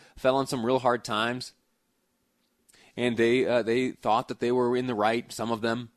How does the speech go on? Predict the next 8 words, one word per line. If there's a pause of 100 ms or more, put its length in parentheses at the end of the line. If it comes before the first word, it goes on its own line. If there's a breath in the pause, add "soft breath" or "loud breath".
(120)
Uh,
but
regardless
of,
of
w-,
their
motivations,